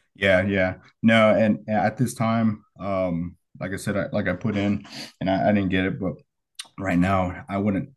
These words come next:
I would never wanna say that I'm complacent, but I'm very, very happy where I'm at right now.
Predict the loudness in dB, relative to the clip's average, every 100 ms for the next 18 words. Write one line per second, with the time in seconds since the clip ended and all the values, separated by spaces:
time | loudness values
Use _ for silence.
0 | -8 -4 -2 -2 0 0 0 0 -2 -4
1 | -2 -2 -2 -4 -6 -4 -4 -2 -2 -2
2 | -4 -4 -4 -2 -2 -2 0 0 -2 -2
3 | -2 -4 -2 -2 0 -2 0 -2 -2 -4
4 | -2 0 0